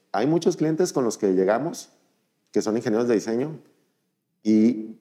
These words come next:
mm, son como muy cohibidos y no hablan y es difícil sacarle las palabras, pues. Entonces, eh, pues me decía, por ejemplo, Gabriel,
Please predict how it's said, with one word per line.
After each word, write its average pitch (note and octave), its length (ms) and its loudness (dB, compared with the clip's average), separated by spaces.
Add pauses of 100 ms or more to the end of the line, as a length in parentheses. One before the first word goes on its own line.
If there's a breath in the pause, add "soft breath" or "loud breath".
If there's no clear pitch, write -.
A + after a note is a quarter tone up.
mm, A2 420 2
son A2 280 0
como A#2+ 200 2
muy A#2 240 6
cohibidos C#3 640 8
y B2 80 0
no A#2+ 360 2
hablan B2+ 340 2
y B2+ 40 4
es A#2 140 0
difícil B2 400 2
sacarle A#2 340 -2
las A#2+ 140 -2
palabras, G#2 420 0
pues. - 260 -10 (560)
Entonces, G2+ 600 0
eh, G2 640 0 (840)
pues G#2 120 2
me G2 80 0
decía, G#2 320 2
por G2+ 100 -2
ejemplo, G#2 180 0
Gabriel, G#2 340 2